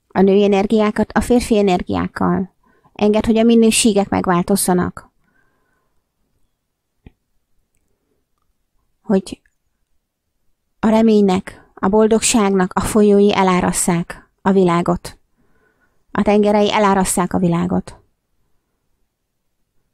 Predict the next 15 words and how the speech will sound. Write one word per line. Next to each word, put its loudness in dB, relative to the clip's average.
Az -6
az -2
ígéret, 0
amit 2
magadnak 0
tettél, -4
ez -4
elárassza -2
a -4
világot. -6
Azért, -2
hogy 0
keress 0
olyan 0
embereket, -2